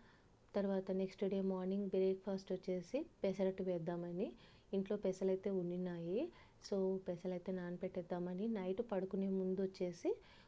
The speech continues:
ఒకటిన్నర కప్పు పెసలైతే తీసేసుకొని ఈ పెసల్లోనే ఒక చిన్న టీ స్పూను, సారీ టీ స్పూన్ కాదు, ఒక చిన్న టేబుల్ స్పూను బియ్యం అయితే వేసుకున్నాను. ఈ పెసల్ని, బియ్యంని మంచిగా వాష్ చేసుకొని ఈ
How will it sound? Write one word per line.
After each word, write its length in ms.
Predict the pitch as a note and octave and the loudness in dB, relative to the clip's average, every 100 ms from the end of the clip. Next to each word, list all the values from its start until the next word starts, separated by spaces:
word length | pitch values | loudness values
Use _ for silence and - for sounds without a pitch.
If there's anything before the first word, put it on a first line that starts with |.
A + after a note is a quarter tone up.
| - | -10
ఒకటిన్నర 480 | G3 G3+ G3 F#3 F#3 | -8 -4 -2 0 0
కప్పు 300 | F#3 F#3 F#3+ | -2 -6 -4
పెసలైతే 560 | F#3+ F3 F#3 F#3 F#3 | -4 -2 0 0 0
తీసేసుకొని 760 | F#3+ F#3+ F3 F3+ - F3+ F3 A#3+ G4 - - - A3 | 0 0 0 -2 -6 -4 -2 -2 -4 -12 -20 -6 0
ఈ 100 | G3+ | 0
పెసల్లోనే 640 | G3+ F3+ F3+ F3+ F3 G3 D#4 - | 2 -2 0 -2 -2 -2 -2 -4
ఒక 160 | A#3 | -2
చిన్న 360 | A#3 A3 G3 G3 | 0 0 0 -2
టీ 220 | F#3+ F#3 | 0 -2
స్పూను, 480 | F#3 - F3 F3+ D4+ - - - - - - | -2 -8 -4 -2 -2 -4 -16 -20 -20 -20 -10
సారీ 260 | - F3+ E3 | -2 -2 -2
టీ 200 | - G#3+ | 0 -2
స్పూన్ 240 | - F3 | -2 -4
కాదు, 240 | F3 F3+ C4+ - | -2 0 0 -2
ఒక 160 | G#3+ F#3+ | -2 -2
చిన్న 340 | G3 F#3 F#3 F#3+ - | -2 -2 -2 -4 -2
టేబుల్ 280 | G3 F3+ F#3 | 0 0 -2
స్పూను 360 | - F3+ F3+ A#3 - - F#3 | -2 -2 0 -2 -6 -10 2
బియ్యం 280 | A#3 A#3 | 4 4
అయితే 220 | G3 F3 C4 | 2 0 2
వేసుకున్నాను. 640 | A#3+ F#3 - F3 E3+ E3 A#3 - - - - | 2 0 -2 -4 -4 -6 -12 -20 -20 -18 -4
ఈ 80 | A3 | -2
పెసల్ని, 540 | G#3 G3 G3 F#3+ G#3 G#3+ | 0 0 0 2 2 2
బియ్యంని 440 | F#3+ F#3 F#3 A3+ | 2 2 2 0
మంచిగా 460 | A#3+ F#3 F3+ G#3 G#3+ | 0 -2 0 2 2
వాష్ 320 | F#3+ F3 E3+ | 2 0 -2
చేసుకొని 560 | F#3+ F#3 - F3+ G#3+ B4 - - - | -6 -4 -4 -2 0 -2 -4 -20 -8
ఈ 80 | A3+ | 0